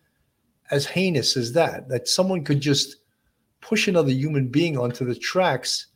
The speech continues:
And, you know, a subway train is unforgiving. And most of the time it cannot stop. Under very few circumstances does it stop. But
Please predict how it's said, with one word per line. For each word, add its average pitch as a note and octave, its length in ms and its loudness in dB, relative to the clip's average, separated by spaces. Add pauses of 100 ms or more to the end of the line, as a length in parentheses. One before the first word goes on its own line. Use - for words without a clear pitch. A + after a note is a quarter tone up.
(480)
And, E3 120 -2
you E3+ 80 0
know, D3 360 4 (320)
a C#3+ 100 0
subway D#3 640 4
train C3+ 600 -4 (960)
is E3 160 6
unforgiving. E3 680 4
And A#2+ 100 0
most A#3 280 8
of A3 80 6
the F3+ 40 4
time E3+ 280 4
it C#3+ 120 0
cannot D3 360 0
stop. - 600 0 (800)
Under E3 220 2
very F3+ 240 6
few E3+ 240 -4
circumstances D3 800 -2
does B2+ 200 2
it B2+ 120 -6
stop. - 480 0
But C#3+ 260 -2